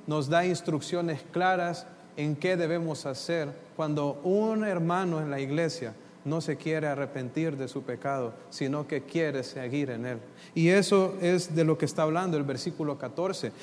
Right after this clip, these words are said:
Dice Pablo, "Si alguno no obedece a lo que decimos por medio de esta carta", dice, "a ese señaladlo y no os juntéis con él para que se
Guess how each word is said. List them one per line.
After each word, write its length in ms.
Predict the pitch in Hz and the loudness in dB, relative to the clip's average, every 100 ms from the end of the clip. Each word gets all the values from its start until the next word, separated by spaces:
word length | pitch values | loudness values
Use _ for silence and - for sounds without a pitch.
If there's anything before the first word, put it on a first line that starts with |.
| - - | -10 2
Dice 280 | 165 180 | 4 4
Pablo, 360 | 156 170 175 175 | 6 8 8 6
"Si 200 | 170 165 | 4 4
alguno 520 | 156 156 202 208 208 | 4 8 8 8 6
no 200 | 190 190 | 6 6
obedece 800 | 220 208 185 180 165 180 208 196 | 4 4 0 2 2 4 4 4
a 40 | 170 | 4
lo 140 | 160 | 4
que 140 | 156 | 4
decimos 680 | 147 139 - 214 208 208 - - - - - - - - - - | 4 4 4 4 6 4 2 -4 -14 -18 -20 -20 -20 -20 -20 -4
por 160 | - 165 | 4 6
medio 420 | 180 208 202 190 | 8 8 6 4
de 80 | 180 | 2
esta 300 | 185 - 160 | 0 -2 0
carta", 560 | 202 208 202 180 180 151 | 6 6 6 4 2 0
dice, 340 | 180 170 170 160 | -2 0 -2 0
"a 120 | 156 | 2
ese 360 | 196 190 190 175 | 2 4 0 0
señaladlo 1120 | - - 240 240 233 208 220 226 196 202 196 - | -2 4 4 6 4 6 8 6 6 2 2 -6
y 140 | - 165 | -2 2
no 320 | 170 220 240 202 | 4 6 6 4
os 200 | 175 165 | -2 -2
juntéis 600 | 160 151 151 196 208 202 | -2 -4 2 4 4 2
con 320 | - 160 160 | -4 -2 0
él 240 | 190 180 160 | 2 2 0
para 420 | - 165 170 - | 0 2 2 0
que 220 | 170 170 | 0 0
se 300 | - 165 165 | 0 -2 -2